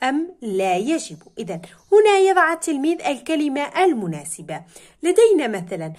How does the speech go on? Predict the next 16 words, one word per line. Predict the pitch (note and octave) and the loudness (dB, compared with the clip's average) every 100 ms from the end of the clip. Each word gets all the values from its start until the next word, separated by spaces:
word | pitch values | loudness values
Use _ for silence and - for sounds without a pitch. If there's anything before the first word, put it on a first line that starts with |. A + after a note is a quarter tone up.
| - - | -18 -4
نقول: | C#4+ F4 B3+ G3+ E3+ - - | -2 -2 0 0 -2 -8 -12
"يجب | A3 D4 A4 G#4+ F4 E4+ | -2 4 4 4 2 2
أن | D4+ C#4 - | -4 -6 -8
أتلفظ | B3 A#3+ C#4 F4+ - D#4+ C4+ | -6 -2 0 0 2 0 2
بكلام | D4+ C#4+ C4 A#3+ G3 B3+ D#4 A3+ F3+ F3 | 0 -2 -6 -4 -2 -2 -2 -4 -6 -8
لا | G#3+ C4+ F#4+ | -2 4 6
يليق"، | D4+ F#3 D3 F3+ D#4 D#4 C4 | 4 -2 -6 -6 -6 -6 -6
أم | A#3 | -4
نقول: | A3 A3+ B3 D4 A3 G3+ | -6 -6 -4 -4 -4 -2
"لا | A#3 G3+ | 0 2
يجب | A3+ E4 D#4+ D4+ | 0 -2 -2 -6
أن | D#4 C4 A#3+ - | -6 -10 -12 -12
أتلفظ | A3 G3+ F#3 F#3+ - F#3 F3 | -10 -8 -6 -8 -8 -6 -6
بكلام | E3+ F3 F#3 F3 F3 E3+ E3 D#3 - | -6 -10 -10 -6 -4 -4 -6 -10 -8
لا | D4 C4+ | -2 -2
يليق". | D3+ D3+ - - | -4 -10 -16 -20